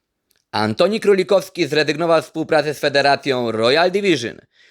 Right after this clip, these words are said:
Umieścił ustne oświadczenie w swoich mediach społecznościowych, które brzmi następująco.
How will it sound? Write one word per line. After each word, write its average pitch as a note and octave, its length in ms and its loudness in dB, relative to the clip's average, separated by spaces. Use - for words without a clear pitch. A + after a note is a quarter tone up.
Umieścił D3 500 -2
ustne F#3 340 -2
oświadczenie F3 580 0
w - 40 -18
swoich D#3+ 280 -2
mediach E3 320 2
społecznościowych, E3 760 0
które D#3 220 0
brzmi C3 280 -2
następująco. D#3+ 800 0